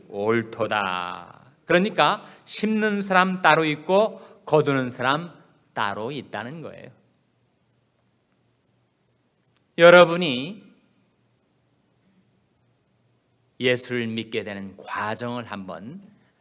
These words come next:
생각해 보세요. 여러분이 예수님을 만나서 십자가의 벌로 죄 씻음 받고 죄 용서 받고 구원 받고 하나님의 자녀가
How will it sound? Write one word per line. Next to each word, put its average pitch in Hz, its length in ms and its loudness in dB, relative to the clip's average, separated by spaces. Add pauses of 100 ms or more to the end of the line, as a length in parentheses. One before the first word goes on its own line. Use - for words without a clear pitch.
(180)
생각해 110 480 -16
보세요. - 420 -20 (1800)
여러분이 127 340 0
예수님을 143 420 2
만나서 156 720 2 (2500)
십자가의 117 540 -4
벌로 113 320 -6
죄 156 180 -2
씻음 156 400 0
받고 147 420 -2 (1000)
죄 156 240 4
용서 165 340 4
받고 - 560 -2 (1080)
구원 170 320 4
받고 151 520 4 (380)
하나님의 120 680 -4
자녀가 107 760 -10